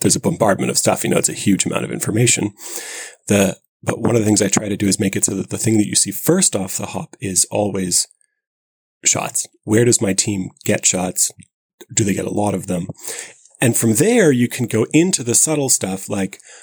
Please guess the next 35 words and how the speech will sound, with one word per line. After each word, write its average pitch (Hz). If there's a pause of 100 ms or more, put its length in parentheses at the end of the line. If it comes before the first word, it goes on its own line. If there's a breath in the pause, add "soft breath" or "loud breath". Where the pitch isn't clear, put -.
(280 loud breath)
why 165
doesn't 165
my 95
team 92
get 90
more 95
shots 92
from 90
this -
spot? -
Oh, 185
it's, -
is 107
it 98
because 107
their 95
in-zone 123
play 147
is 123
bad? 120
Is 101
it -
because 98
their, 90 (800 loud breath)
uh, 92
zone 107
entry 147
strategy 156
is 139
bad? 135
Is -
it 98
because 92 (100)
they 92
have 90